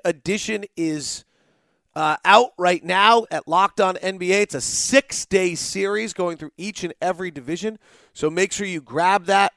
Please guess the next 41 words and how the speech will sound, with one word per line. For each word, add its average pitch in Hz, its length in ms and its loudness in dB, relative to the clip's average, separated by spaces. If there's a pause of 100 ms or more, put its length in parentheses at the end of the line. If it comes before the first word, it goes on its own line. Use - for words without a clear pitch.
listen 185 320 -6
to 202 200 0
it. 202 160 -2 (200)
Um, 127 300 -6 (400)
we 147 320 -2
have 165 260 0
each 214 220 -4
of 214 80 -2
the 214 60 4
local 196 360 2
experts 202 440 -2
previewing 196 480 -6
their 170 100 -4
team, 208 400 -10
plus 180 260 -2
the 160 120 -6
new 196 180 -4
show 196 260 2
Rejecting 190 760 -4
the 160 100 -2
Screen 226 720 -6 (580)
with 143 140 -8
Noah 190 260 4
Kozlov 190 640 6
and 156 140 -2
Adam 180 300 4
Stenko, 220 680 0 (400)
i-, 156 340 0 (100)
are 160 120 2
giving 165 300 -4
their 185 160 2
tomorrow's 180 580 2
headlines, 202 680 2 (300)
and 160 160 -2
then 156 140 0
Josh 180 400 2
Lloyd 180 300 0
gives 165 240 -2
his 156 200 -4
fantasy 165 460 -2
basketball 123 760 -4